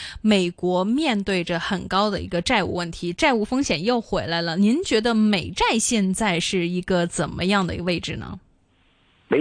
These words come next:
Speaker 2: 債最近個價格枕住跌啦，最主要就個債息係咁上，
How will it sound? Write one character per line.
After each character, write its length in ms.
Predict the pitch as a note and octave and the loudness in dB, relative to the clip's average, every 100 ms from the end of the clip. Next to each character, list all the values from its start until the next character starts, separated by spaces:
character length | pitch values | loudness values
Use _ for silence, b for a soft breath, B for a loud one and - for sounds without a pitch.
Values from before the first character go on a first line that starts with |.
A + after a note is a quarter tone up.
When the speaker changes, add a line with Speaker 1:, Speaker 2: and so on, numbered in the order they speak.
| F3+ | 2
Speaker 2:
債 260 | F3+ F3 | 0 0
最 160 | E3 F3 | -2 -4
近 260 | C#3 A#2+ B2 | -4 -4 -4
個 100 | D3+ | -4
價 180 | C#3+ C3+ | -2 -2
格 200 | C#3 - | -4 -4
枕 200 | A#2 D#3+ | -4 -4
住 200 | C3+ A2+ | -2 -2
跌 200 | G#2 C3 | -2 -2
啦， 140 | C3 C3+ | -2 -2
最 180 | C3+ | -2
主 100 | A#2 | -2
要 60 | D#3+ | -2
就 100 | A2+ | -2
個 100 | A2+ | -4
債 240 | A#2 A#2 C3+ | 0 0 0
息 60 | |
係 120 | D#3 G2 | -4 -6
咁 160 | A#2+ | -6
上， 280 | A#2 G2+ G2+ | -4 -6 -8